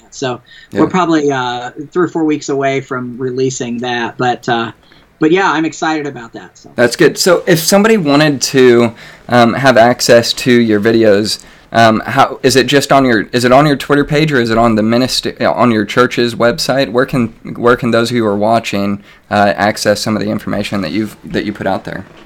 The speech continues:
Speaker 1: Yeah, they could go to our YouTube channel. We would really love it if, uh, folks will go subscribe to the Strength for Life YouTube channel.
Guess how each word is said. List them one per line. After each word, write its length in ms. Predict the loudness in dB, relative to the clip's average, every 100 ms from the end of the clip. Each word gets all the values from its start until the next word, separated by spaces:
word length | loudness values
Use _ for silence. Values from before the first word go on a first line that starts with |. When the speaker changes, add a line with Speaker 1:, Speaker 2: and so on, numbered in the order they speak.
| -20 _ _ _ _ -10
Speaker 1:
Yeah, 160 | -6
they 120 | -4
could 160 | -4 -2
go 80 | -2
to 80 | -2
our 100 | -4
YouTube 360 | -6 -6 -6
channel. 420 | -6 -8 -8 -2
We 120 | 2 2
would 120 | 2
really 240 | 4 4
love 280 | 4 2 -2
it 160 | -6 -6
if, 320 | -6 -6 -8
uh, 180 | -10 -10
folks 300 | -6 -6 -4
will 80 | -4
go 160 | -4
subscribe 840 | -4 -6 -8 -6 -2 0 -2 -2 -6
to 80 | -10
the 100 | -10
Strength 280 | -6 -6
for 120 | -4 -4
Life 200 | -4 -2
YouTube 320 | 0 0 -2
channel. 400 | -4 -4 -4